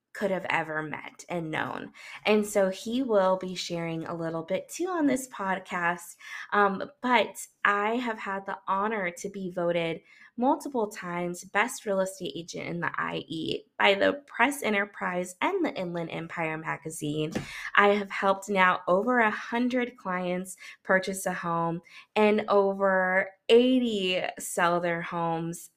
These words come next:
I have worked very hard. I am also a broker, so I hold the highest license you can have in California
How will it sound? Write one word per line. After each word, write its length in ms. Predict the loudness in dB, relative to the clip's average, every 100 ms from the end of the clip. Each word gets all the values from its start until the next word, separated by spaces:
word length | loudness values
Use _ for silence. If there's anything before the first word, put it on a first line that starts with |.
| -2
I 180 | 0 2
have 400 | -2 0 0 -2 -6 -18 -20 -20 _
worked 440 | -2 4 4 2
very 440 | -6 2 4 6 4
hard. 540 | 0 -2 0 0 -4 -8
I 100 | -4
am 120 | -4
also 440 | -2 -4 -4 -2 0
a 100 | 0
broker, 600 | 0 -2 -2 0 0 0
so 240 | 0 2 4
I 100 | 2
hold 480 | 0 0 2 -2 -8
the 120 | -8
highest 440 | -6 -2 -2 -4 -2
license 480 | -2 -2 -12 -12 -14
you 80 |
can 160 | -8 -6
have 320 | -4 -2 -2
in 140 | -4 -6
California 720 | -2 -2 -4 -4 -2 -2